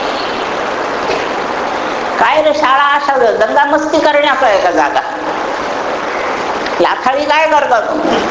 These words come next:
एकामेकाला काय मारलं? आता हा बेंच कोण भरून देईल?" शिक्षकाला जेवढं व्याख्यान शक्य असतं ठरलेलं तेवढं त्यांनी केलं.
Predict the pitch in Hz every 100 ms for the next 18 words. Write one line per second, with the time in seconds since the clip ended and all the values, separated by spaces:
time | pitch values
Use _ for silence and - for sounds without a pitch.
0 | - - - 226 233 262 277 285 277 285
1 | 277 269 262 254 180 - - - - -
2 | - - 156 156 220 233 254 262 254 285
3 | 330 311 294 285 220 190 156 156 127 -
4 | - - - - - - - - - -
5 | - - - - - - 262 269 - 262
6 | 262 262 240 254 262 254 254 226 247 -
7 | 247 240 240 - 277 269 269 277 269 254
8 | 247 214 220 233 233 240 233 220 233 220
9 | 202 311 240 - 202 196 185 -